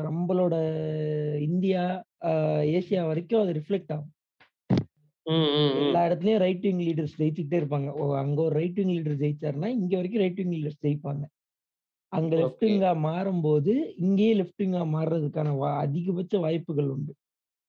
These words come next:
Speaker 2: ம், ம், ம்.
Speaker 1: அரசியல் மாற்றம்ன்றது ஒரு, ஒரு பரவக்கூடிய ஒரு எஃபெக்ட் தான் அது. So,
Speaker 2: ஓகே.
Speaker 1: தாருக்கு சொன்னாப்புல, இப்போ தீவிரவாதம் அப்படின்றது,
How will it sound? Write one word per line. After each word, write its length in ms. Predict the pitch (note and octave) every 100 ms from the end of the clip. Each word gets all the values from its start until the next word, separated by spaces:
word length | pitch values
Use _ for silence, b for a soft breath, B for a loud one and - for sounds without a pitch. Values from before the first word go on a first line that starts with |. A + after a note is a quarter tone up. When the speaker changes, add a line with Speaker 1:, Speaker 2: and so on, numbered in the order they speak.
| _ - - - -
Speaker 2:
ம், 60 | D#3+
ம், 420 | D#3 C#3 C#3 C3
ம். 40 | C3
Speaker 1:
அரசியல் 400 | D#3 G3 A3+ G3
மாற்றம்ன்றது 760 | F3+ F3 F3+ F#3 E3 D#3 F#3+
ஒரு, 360 | D3+ D3+ C#3+ C#3
ஒரு 200 | C#3 C3+
பரவக்கூடிய 640 | D#3+ F#3 G#3 F#3 F3+ F#3 E3
ஒரு 140 | D3
எஃபெக்ட் 400 | C#3+ C#3+ D3+ C#3+
தான் 120 | C#3
அது. 180 | C3+ D3 _ _ - D3+
So, 440 | C#3+ C#3+ C#3 C3+ C3 C3 C3+ C3+
Speaker 2:
ஓகே. 40 |
Speaker 1:
தாருக்கு 400 | C3+ E3 F#3 -
சொன்னாப்புல, 400 | D#3+ D#3+ D3+ G#3+
இப்போ 260 | F3+ D#3 D3+
தீவிரவாதம் 880 | C3 G#3+ A3 G3+ F#3+ F#3 F#3+ F#3 D#3+
அப்படின்றது, 500 | F3 E3 D3 D3